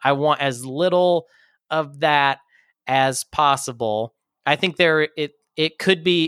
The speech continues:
it could lead to something great or interesting. But if we keep going into multiple universes every time we need, like, a big shakeup in the story, I think it's just gonna feel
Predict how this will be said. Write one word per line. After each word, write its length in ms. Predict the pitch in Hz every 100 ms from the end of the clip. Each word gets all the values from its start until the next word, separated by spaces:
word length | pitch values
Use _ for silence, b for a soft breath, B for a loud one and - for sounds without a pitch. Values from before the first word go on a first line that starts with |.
| 151
it 120 | 151
could 200 | 190 160
lead 300 | 165 165 143
to 140 | 165
something 460 | 147 151 139 151 143
great 360 | 131 135 135 139
or 140 | 131
interesting. 720 | 131 131 135 - 117 113 113 - B B B
But 260 | 127 147 143
if 220 | 160 160 151
we 180 | 151
keep 480 | 143 - 190 196 -
going 460 | 147 156 156 151 143
into 840 | 156 143 139 - 135 131 127 131 _
multiple 800 | 175 170 175 170 147 143 135 139 -
universes 840 | 147 147 131 131 123 - 123 110 -
every 220 | 131 139
time 240 | 135 131
we 80 | 127
need, 220 | 127 127
like, 180 | 123 117
a 60 | 117
big 340 | 110 123 113
shakeup 480 | - - 135 135 123
in 80 | 117
the 60 | 117
story, 600 | - 170 160 139 131 117 B B B
I 100 | 139
think 220 | 139 143
it's 160 | 135 -
just 220 | 135 -
gonna 180 | 135 123
feel 580 | - 131 123 120 113